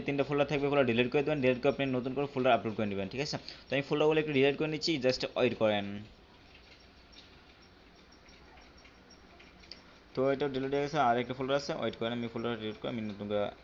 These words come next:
আপলোড করে দেখাচ্ছি। তো এখন কী করবেন, এখন মিপে ক্লিক করার পর রাইট বাটনে ক্লিক করবেন, রাইট বাটনে ক্লিক করার পর নিউয়ে ক্লিক করবেন,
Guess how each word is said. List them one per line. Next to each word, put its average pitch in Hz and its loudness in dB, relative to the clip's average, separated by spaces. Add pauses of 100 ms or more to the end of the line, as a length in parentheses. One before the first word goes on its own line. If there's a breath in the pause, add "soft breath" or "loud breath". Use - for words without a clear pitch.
(140)
আপলোড 107 -8
করে 104 -4
দেখাচ্ছি। 104 -8 (1300 loud breath)
তো - -8 (140)
এখন 165 2
কী 185 0
করবেন, 180 6
এখন 160 0
মিপে 156 0 (120)
ক্লিক 160 -2
করার 165 6
পর 160 6 (120)
রাইট 139 8
বাটনে 147 2
ক্লিক 151 0
করবেন, 160 4
রাইট 135 8
বাটনে 143 2
ক্লিক 143 -2
করার 147 2
পর 147 0
নিউয়ে 143 0
ক্লিক 147 -4
করবেন, 160 2